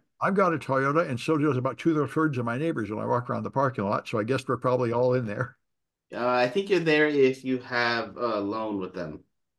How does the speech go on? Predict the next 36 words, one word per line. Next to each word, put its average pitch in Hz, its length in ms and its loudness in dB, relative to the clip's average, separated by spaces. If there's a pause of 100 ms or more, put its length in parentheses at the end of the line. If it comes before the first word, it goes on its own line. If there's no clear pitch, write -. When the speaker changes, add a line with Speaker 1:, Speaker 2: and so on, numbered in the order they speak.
(640)
Speaker 1:
Oh, 104 400 2 (400)
well, 107 180 -2
I 113 80 0
don't 131 180 -2
have 117 200 -2
that. 107 320 -4 (420)
That's 127 160 0
Speaker 2:
Yeah. - 80 4
Speaker 1:
one 160 120 6
good - 200 -8
thing 143 140 2
about 120 280 0
my 110 180 -2
advanced 117 440 -2
vehicle. 107 480 -2
I 101 100 0
did 113 160 -6
not 123 240 -2
need 123 300 -2
to 113 80 -4
get 113 100 0
a 110 60 -2
loan 110 260 0
to 98 80 -4
get 95 200 0
it. 104 140 -10
<laughs> - 320 -10
Speaker 2:
This - 160 -8
is 117 120 -4
true. 92 320 -2 (2000)
Your, 110 360 0
your 117 300 2
vehicle 113 360 -2
passes 101 440 -4
all 113 260 0
detections. 90 760 -10